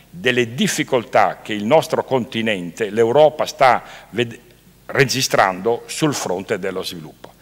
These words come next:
Purtroppo, se si parla con gli economisti, si tende a fo-, sottolineare la crisi della finanza, del sistema, tutte cose vere, ma bisogna chiedersi sempre qual è la causa remota,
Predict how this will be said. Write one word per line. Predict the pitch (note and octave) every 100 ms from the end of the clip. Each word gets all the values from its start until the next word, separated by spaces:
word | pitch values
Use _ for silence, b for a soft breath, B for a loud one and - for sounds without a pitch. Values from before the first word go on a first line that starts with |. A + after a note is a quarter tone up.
| b b b b
Purtroppo, | F3+ - - - - - E3 - F#2+
se | - -
si | - C#3
parla | D3+ D3 G#2+
con | - A#2+
gli |
economisti, | C#3 F#3 F3+ C3+ C#3+ D3 E3+
si | - A#2+
tende | C#3 B2 B2 B2+ A2+ B B B
a | G#2+ A2+
fo-, | - C#3
sottolineare | - - C3 C#3+ C3+ B2+ A#2 B2 B2 B2
la | A#2+
crisi | - G#2+ A#2 G#2+
della | A2+ A2+
finanza, | - A#2+ A#2 A2+ A2 - A#2
del | A2
sistema, | - A2 B2 G#2+ - -
tutte | - D#3+ B2
cose | - C#3+ A2+ A2+
vere, | D#3 A2+ E2+ - B B B
ma | -
bisogna | G#2 C3+ A3+ F#3+ -
chiedersi | - E3+ G#2+ G2 -
sempre | A2+ E3+ A#2+ G2 - F#2+
qual | - A#2 C3
è | A3+
la | A3 B2+
causa | - B2 A#2 A2 A#2 G2
remota, | G#2+ G#2 G#2+ E2+ - D2+